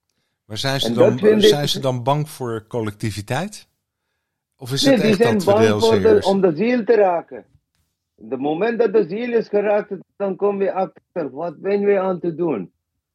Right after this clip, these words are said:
Speaker 2: We willen graag iedereen koesteren. Maar die laat dat niet toe. Wij moeten de ziel nooit raken, maar rondom de ziel moeten we brei-, blijven, zeg maar, soort, eh, reflectielicht geven van de ego. Van,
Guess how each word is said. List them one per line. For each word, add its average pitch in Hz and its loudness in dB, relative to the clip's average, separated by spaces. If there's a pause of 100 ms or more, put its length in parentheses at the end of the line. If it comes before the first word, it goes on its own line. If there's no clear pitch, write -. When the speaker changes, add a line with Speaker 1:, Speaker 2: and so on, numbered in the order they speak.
(140)
Speaker 2:
We 151 2
willen 165 -2
graag 170 0
iedereen 165 0
koesteren. 131 -4 (560)
Maar 120 -2 (120)
die 113 -2
laat 156 0
dat 196 2
niet 196 -2
toe. 110 0
Wij 123 2
moeten 127 -2
de 117 0
ziel 175 4
nooit 190 2
raken, 156 0
maar 120 -2
rondom 151 -2
de 175 -2
ziel 185 -4 (480)
moeten 180 2
we 170 2
brei-, 160 2
blijven, 170 2 (340)
zeg 165 -4
maar, 165 -2
soort, 165 -2
eh, 165 2
reflectielicht 165 0
geven 160 -2
van 151 -4
de 139 0
ego. 170 2
Van, 135 0